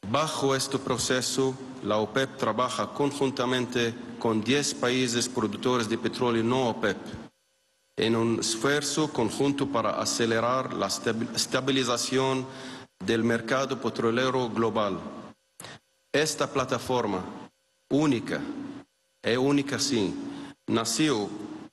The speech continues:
como resultado de la severa crisis del periodo dos mil catorce, dos mil dieciséis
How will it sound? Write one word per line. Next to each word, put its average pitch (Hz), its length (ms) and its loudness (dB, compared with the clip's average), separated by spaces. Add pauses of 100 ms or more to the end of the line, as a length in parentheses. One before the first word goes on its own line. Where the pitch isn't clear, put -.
(840)
como 131 280 4
resultado 127 600 2
de 123 120 2
la 113 80 2
severa 139 680 2 (160)
crisis 139 440 2
del 120 140 2
periodo 123 440 2
dos 113 260 0
mil 131 300 2
catorce, 123 560 0
dos 110 220 0
mil 123 160 4
dieciséis 110 800 0